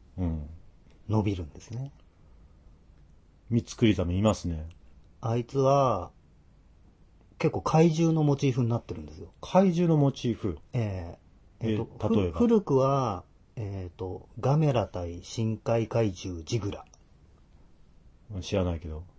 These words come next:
Speaker 1: はい。
Speaker 2: のジグラ。
Speaker 1: うん。
Speaker 2: はもう間違いなくミツクリザメ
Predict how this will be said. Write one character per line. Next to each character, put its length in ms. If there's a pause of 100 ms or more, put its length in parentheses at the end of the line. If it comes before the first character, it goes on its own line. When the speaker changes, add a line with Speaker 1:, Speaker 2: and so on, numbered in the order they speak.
Speaker 1:
は 120
い。 80 (280)
Speaker 2:
の 140
ジ 160
グ 80
ラ。 180 (680)
Speaker 1:
う 60
ん。 140
Speaker 2:
は 120
も 260
う 20
間 140
違 260
い 20
な 80
く 120
ミ 60
ツ 100
ク 100
リ 80
ザ 160
メ 440